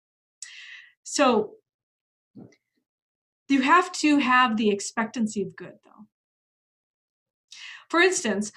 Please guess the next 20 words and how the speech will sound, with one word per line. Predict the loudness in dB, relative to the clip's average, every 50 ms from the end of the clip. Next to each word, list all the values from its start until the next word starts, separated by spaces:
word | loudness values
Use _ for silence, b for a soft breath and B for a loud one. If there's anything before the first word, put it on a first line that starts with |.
| B B B B B -4
I, | 0 2 4 4 2 2 -2 -4 -6 -4
an-, | -2 -2 -2 0
another | 0 2 2 2 4 4 2
example | 2 2 2 2 2 2 2 2 0 0 0
is | 0 -2 0 0 0 -2 -4 -6 -2
I | 0 0 0 0
used | 0 -2 -4 -4 -6 -8 -10 -10 -10 -6
to, | -2 0 2 2 2 0 0 -2 -6 -8 _ -10
um, | -8 -6 -6 -6 -6 -10 -12 -14 -16 _ _ _ _ _ _ _ _ _ _ _ _ _ _ _ _ _ _ _ _ -16 B B B B B B B B B B B B B B B B _ _ _
when | -6 -2 0 2 2
I | 2 2 4
moved | 2 2 2 2 2
out | 2 2 2
of | 0
my | -2 -2
house | 0 0 2 2 2 2 0 0 -2 -4
for | -6 -6 -8
the | -8 -6
first | -4 -4 -4 -4 -6 -6
time, | -6 -6 -4 -4 -4 -6 -6 -6